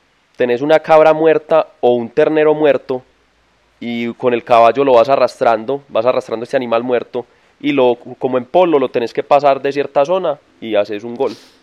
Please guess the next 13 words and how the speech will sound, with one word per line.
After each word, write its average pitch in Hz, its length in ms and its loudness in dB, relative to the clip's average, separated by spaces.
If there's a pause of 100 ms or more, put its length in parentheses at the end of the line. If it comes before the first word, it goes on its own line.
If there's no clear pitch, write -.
(240)
Pero 135 160 0
en 127 80 -4
vez 127 120 0
de 147 60 -2
una 156 100 2
pelota 139 420 0
es 123 100 -2
un, 139 580 -4 (460)
es 120 160 -6
una 139 220 0
cabra 165 520 2
o 117 200 2
un 110 440 -8